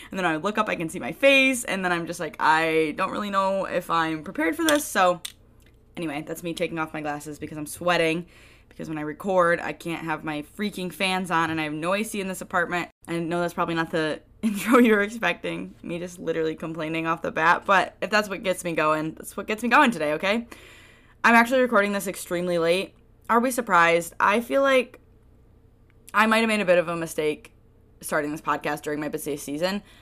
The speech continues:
but I'm also so, so proud of myself that I have been so consistent with episodes, like,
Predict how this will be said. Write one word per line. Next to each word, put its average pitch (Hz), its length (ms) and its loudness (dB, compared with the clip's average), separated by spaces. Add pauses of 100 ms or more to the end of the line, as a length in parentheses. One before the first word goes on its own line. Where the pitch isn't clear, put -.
(160)
but 190 600 2 (100)
I'm 165 140 -2
also 226 260 2
so, 190 640 4
so 185 260 0
proud 165 240 2
of 175 60 -2
myself 202 340 -2
that - 100 -4
I 156 200 2
have 180 120 -4
been 185 260 -4 (340)
so 165 340 2
consistent 170 560 -4
with 160 140 -6
episodes, 190 480 -4
like, 165 240 -2